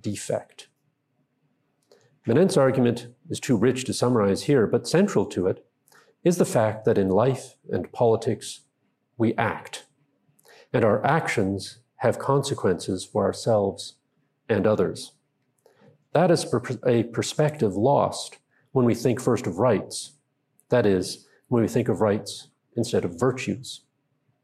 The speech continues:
Perhaps we need an example of action, of the person who acts with or without virtue. I suggest we look, for just a moment,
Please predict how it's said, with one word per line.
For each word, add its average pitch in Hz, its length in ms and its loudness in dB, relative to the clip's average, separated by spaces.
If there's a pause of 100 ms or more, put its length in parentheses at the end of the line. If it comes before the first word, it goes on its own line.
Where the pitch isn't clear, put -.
(960)
Perhaps 143 340 0
we 131 100 2
need 120 380 2 (200)
an 110 100 0
example 110 440 0
of - 80 -2
action, 92 480 -2 (380)
of 101 80 -2
the 110 80 2
person 123 380 2
who 110 120 0
acts - 540 -4 (100)
with 123 240 2
or 107 60 2
without 101 360 0
virtue. 95 400 -2 (880)
I 120 80 0
suggest 123 640 0
we 117 120 2
look, 110 340 0 (300)
for 113 100 -4
just 127 240 0
a - 20 4
moment, 101 360 2